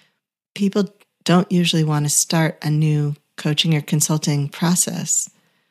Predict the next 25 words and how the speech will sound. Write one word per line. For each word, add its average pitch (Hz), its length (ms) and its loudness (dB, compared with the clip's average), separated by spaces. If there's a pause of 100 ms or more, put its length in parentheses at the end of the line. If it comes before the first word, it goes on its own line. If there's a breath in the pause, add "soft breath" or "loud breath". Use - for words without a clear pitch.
(720)
in 156 120 4
the 151 60 4
dark 147 300 2
of 151 80 -4
the - 80 -4
winter. 139 400 -6 (760)
A 185 40 6
few 254 200 0
people 180 260 -2
do. - 160 -8 (2750)
But 175 120 4
if 180 120 2
I 180 100 4
didn't 202 420 2
have 202 640 2 (320)
years 160 560 2
of 147 400 -10 (840)
records 160 480 2
to - 120 -4
look 151 200 -2
back 196 300 -2
on, 190 300 -10 (1700)
I 160 140 2
would 170 220 2
be 190 460 0